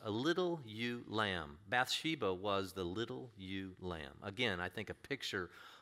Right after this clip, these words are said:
of her age probably at the time, a teenager.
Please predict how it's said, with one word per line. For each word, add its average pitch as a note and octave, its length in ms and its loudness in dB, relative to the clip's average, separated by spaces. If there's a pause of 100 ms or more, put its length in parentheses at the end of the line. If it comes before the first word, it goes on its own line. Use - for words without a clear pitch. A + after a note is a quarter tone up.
of F#2+ 140 -4
her G#2 380 6 (340)
age E2 560 0
probably F2+ 460 0
at F2 100 -6
the F#2+ 100 -4
time, D2+ 480 0 (640)
a A#2 80 -4
teenager. F2 640 -2